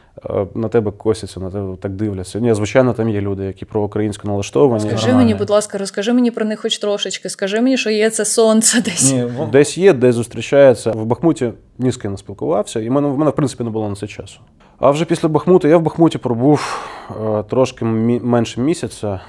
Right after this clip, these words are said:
Speaker 1: і після чого я був гос-, госпіталізований зі своїми там проблемами зі здоров'ям, ті, що я маю зазвичай. Місяць мене не було на лінії зіткнення, після чого я повернувся приблизно в той самий район, але наша частина вже була передислокована в трохи подалі.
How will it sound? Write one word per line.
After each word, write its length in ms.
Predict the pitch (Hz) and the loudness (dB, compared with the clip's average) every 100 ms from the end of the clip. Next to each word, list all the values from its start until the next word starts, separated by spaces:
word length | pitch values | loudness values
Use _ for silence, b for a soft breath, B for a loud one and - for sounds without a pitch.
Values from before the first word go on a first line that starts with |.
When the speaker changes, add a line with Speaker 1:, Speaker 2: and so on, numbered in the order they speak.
| B - | B -14
Speaker 1:
і 400 | 107 104 107 104 | -10 -6 -6 -6
після 180 | 104 113 | -8 -10
чого 260 | - 123 104 | -6 -4 -4
я 60 | |
був 180 | 95 107 | -6 -6
гос-, 180 | 101 104 | -6 -6
госпіталізований 800 | 98 - 104 107 117 113 101 98 | -6 -8 -6 -4 0 0 0 -6
зі 80 | 92 | -8
своїми 360 | - 104 101 | -8 -6 -6
там 200 | 92 95 | -8 -10
проблемами 680 | 90 104 101 104 98 95 90 87 90 | -8 -8 -4 -2 -2 -6 -8 -12 -12
зі 120 | 101 104 | -8 -4
здоров'ям, 460 | 113 123 107 92 104 - _ _ | 0 0 0 -6 -14 -20 _ _
ті, 120 | - | -14
що 120 | 107 107 | -6 -4
я 60 | |
маю 200 | 104 101 | -2 -2
зазвичай. 600 | 98 95 95 - 104 98 104 B B B B B B | -4 -8 -8 -8 -8 -8 -10 B B B B B B
Місяць 380 | 110 120 - - | -2 -2 -2 -4
мене 180 | 107 107 | -2 -2
не 80 | 104 | -2
було 280 | 101 101 101 | -2 -2 -2
на 100 | 98 | -2
лінії 260 | 107 107 | -2 -4
зіткнення, 500 | 107 147 - 104 98 | -4 -4 -6 -8 -8
після 220 | 92 90 | -10 -16
чого 220 | 95 104 104 | -10 -8 -6
я 60 | |
повернувся 600 | 101 104 104 107 101 - | -6 -6 -4 -6 -6 -10
приблизно 400 | - 107 104 98 | -8 -6 -6 -8
в 40 | 95 | -8
той 120 | 101 | -10
самий 300 | - 131 139 | -6 -4 -4
район, 240 | 147 151 | -2 -2
але 160 | 104 101 | -4 -4
наша 220 | 101 101 | -6 -8
частина 340 | 98 - 127 107 | -14 -10 -8 -6
вже 160 | 98 | -8
була 220 | 95 98 104 | -8 -6 -4
передислокована 800 | 107 104 101 - 101 117 107 98 | -4 -4 -6 -10 -4 -4 -4 -8
в 20 | |
трохи 320 | - 104 - | -8 -8 -10
подалі. 540 | - 104 101 101 92 | -10 -10 -6 -4 -6